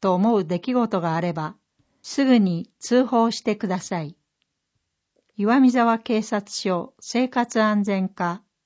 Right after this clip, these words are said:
電話二二零一一零、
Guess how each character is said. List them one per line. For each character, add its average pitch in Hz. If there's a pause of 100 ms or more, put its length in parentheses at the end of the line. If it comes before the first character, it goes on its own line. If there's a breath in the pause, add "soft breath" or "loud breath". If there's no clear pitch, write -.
(320)
電 233
話 208
二 240
二 220
零 247
一 208
一 190
零、 170